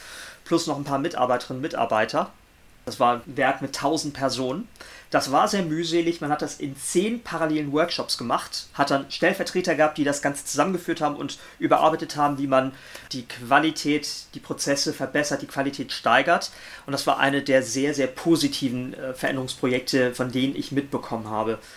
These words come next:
Und daher kann ich nur daf-, dafür plädieren, da auch genug Zeit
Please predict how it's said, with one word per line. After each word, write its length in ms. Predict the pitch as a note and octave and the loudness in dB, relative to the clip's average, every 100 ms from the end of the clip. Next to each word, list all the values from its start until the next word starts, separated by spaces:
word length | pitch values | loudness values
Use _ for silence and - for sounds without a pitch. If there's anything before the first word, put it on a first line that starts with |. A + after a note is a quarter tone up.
| - - - - | -20 -20 -18 -10
Und 420 | B2 A#2+ - - | -8 -4 -4 2
daher 360 | C3+ C#3 C#3 | 2 4 2
kann 220 | C3 C#3 C#3+ | 0 0 -2
ich 120 | C3 | -2
nur 120 | C#3+ | -4
daf-, 240 | C#3+ - | -4 -4
dafür 260 | - C3 C#3 | -4 -4 -4
plädieren, 680 | - C3+ C#3+ D#3+ C#3 A#2+ A#2 - | -6 -6 2 4 4 2 -4 2
da 420 | B2+ C3+ D3 - | 6 8 6 2
auch 220 | C3+ B2+ - | -2 -2 -4
genug 340 | C3 F3+ - | -6 -6 -8
Zeit 540 | - C#3+ E3 F#3 - | -6 -2 -2 -2 -8